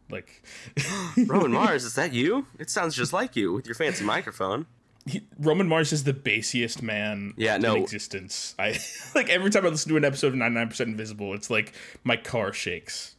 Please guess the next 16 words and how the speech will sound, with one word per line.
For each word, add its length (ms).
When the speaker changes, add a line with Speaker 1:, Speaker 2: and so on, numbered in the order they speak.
Speaker 1:
Like, 220
<laughs> 560
you 120
know. 220
Speaker 2:
Dude, 260
I 140
gotta, 380
I 60
gotta 140
get 120
back 120
into 120
ninety-nine 360
percent 180
Invisible. 480
That, 300